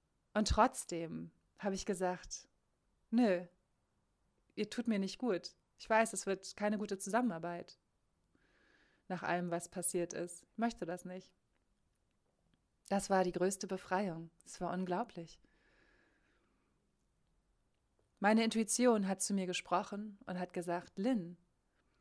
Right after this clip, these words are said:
das ist nichts für dich, wenn du das machst.“ Und ich war bereit, auf meine Intuition zu hören, ihr zu vertrauen und zu sagen, „Okay,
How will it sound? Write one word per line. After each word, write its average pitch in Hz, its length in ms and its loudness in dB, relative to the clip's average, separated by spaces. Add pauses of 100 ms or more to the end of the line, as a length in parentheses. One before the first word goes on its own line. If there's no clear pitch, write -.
(580)
das 208 240 0
ist - 380 -4
nichts 180 400 -4
für 170 160 -6
dich, - 420 -12 (120)
wenn 175 160 -4
du 180 100 -6
das - 220 -10
machst.“ - 460 -14 (2750)
Und 208 180 4
ich - 160 0
war 208 180 6
bereit, 202 520 2
auf 185 140 -2
meine 190 320 0
Intuition 190 800 -2
zu 180 260 -14
hören, 196 500 -4 (580)
ihr 196 140 0
zu 190 120 -4
vertrauen 185 840 0 (300)
und 185 140 -6
zu 190 120 -6
sagen, 175 420 -6
„Okay, - 560 -6